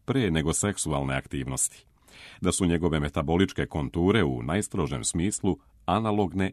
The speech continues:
ishrani i rastu. A to nas vraća na metaforu jajnika kao cvetanja voća. Ženski pupoljci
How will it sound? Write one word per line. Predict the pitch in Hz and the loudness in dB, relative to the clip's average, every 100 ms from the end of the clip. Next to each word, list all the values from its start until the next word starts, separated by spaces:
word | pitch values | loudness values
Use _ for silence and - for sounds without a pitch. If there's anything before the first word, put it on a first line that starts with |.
| - | -2
ishrani | 85 - - 80 76 73 - | -2 -2 -2 -2 0 -2 0
i | 92 76 | 2 2
rastu. | 62 50 - - - _ _ _ - - - - | 0 -2 -6 -6 -20 _ _ _ -20 -20 -12 -4
A | - | 0
to | 127 | 0
nas | 120 127 | 0 0
vraća | 139 - 73 | 0 0 -2
na | 71 | 0
metaforu | 80 101 98 101 85 | 0 0 0 2 4
jajnika | 85 90 67 65 76 | 6 4 2 -2 -4
kao | - 76 | -2 0
cvetanja | - 80 - 78 76 | 2 0 0 0 2
voća. | 76 76 - - - _ - - - - - | 0 -4 -8 -16 -20 _ -20 -20 -20 -14 -4
Ženski | 80 87 85 92 | 2 2 2 0
pupoljci | 92 101 107 95 - | 0 0 0 0 0